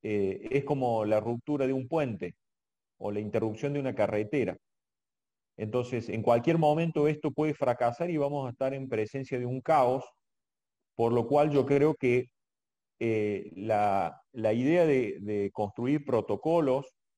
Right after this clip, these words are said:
para salvar todas estas situaciones es muy importante, muy importante para que no se interrumpan, eh, digamos, el goce de los derechos y todas estas, eh, circunstancias que venimos me-, mencionando. Creo que,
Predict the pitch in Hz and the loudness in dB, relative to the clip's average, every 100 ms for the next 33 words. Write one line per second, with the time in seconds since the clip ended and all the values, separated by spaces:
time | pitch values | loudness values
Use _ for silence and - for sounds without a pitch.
0 | - - _ _ _ _ 104 101 101 92 | -20 -20 _ _ _ _ -2 0 2 0
1 | 87 82 82 - 90 120 170 135 135 131 | -4 -8 -10 -2 0 2 2 2 -2 -2
2 | 120 110 113 110 156 156 139 - 147 143 | -8 -4 -2 -2 -2 -6 -6 -4 -2 0
3 | 175 135 110 104 127 127 101 - _ 151 | 0 0 0 0 -2 -4 -6 -12 _ -2
4 | 165 135 117 147 160 127 107 107 127 131 | 0 2 2 0 0 -2 -2 -4 -6 -6
5 | 120 107 104 104 131 127 139 143 147 _ | -6 0 0 0 -4 -2 -2 -4 -12 _
6 | _ _ _ _ 101 92 90 90 92 104 | _ _ _ _ -8 -6 -6 -4 -2 0
7 | 113 101 101 143 147 117 104 98 107 131 | 0 0 0 0 0 -2 -2 -2 0 0
8 | 131 131 170 - _ _ _ _ _ 104 | -2 -6 -8 -10 _ _ _ _ _ -8
9 | 101 135 135 131 131 135 127 - - - | -4 2 2 2 0 -2 -2 -10 -14 -6
10 | 98 90 - 107 - 104 117 127 127 - | -4 -4 -6 -6 -4 -4 -2 -2 -4 -4
11 | 98 101 120 117 110 95 92 104 87 107 | -2 -2 -4 -6 -6 -6 -8 -10 -6 -2
12 | 131 127 101 123 131 131 110 | 0 0 -2 0 -2 0 -2